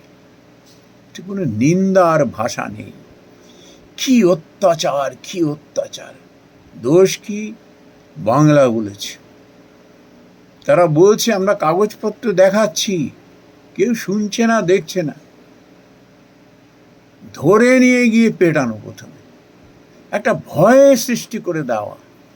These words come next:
যার ফলে হচ্ছে কি কাতারে কাতারে মানুষ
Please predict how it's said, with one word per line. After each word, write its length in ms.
যার 260
ফলে 240
হচ্ছে 380
কি 400
কাতারে 440
কাতারে 400
মানুষ 720